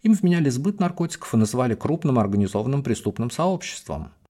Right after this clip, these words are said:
Шубин позвонил Владиславу, который в тот момент ремонтировал санаторий в городе Белохурико в Алтайском крае и в Новосибирске появлялся редко, и рассказал сыну новости. Тот факт, что друзья торговали наркотиками, для Владислава стал сюрпризом.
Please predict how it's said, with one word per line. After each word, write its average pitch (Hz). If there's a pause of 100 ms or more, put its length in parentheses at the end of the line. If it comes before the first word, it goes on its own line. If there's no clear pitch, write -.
(120)
Шубин 214
позвонил 190
Владиславу, 170
который 127
в -
тот -
момент 131
ремонтировал 123
санаторий 127
в 143
городе 151
Белохурико 151
в 139
Алтайском 139
крае 123 (260)
и 127
в 120
Новосибирске 123
появлялся 113
редко, 107
и 196
рассказал 202
сыну 139
новости. 95 (180)
Тот 135
факт, 160
что -
друзья 135
торговали 127
наркотиками, 175
для 120
Владислава 104
стал 101
сюрпризом. -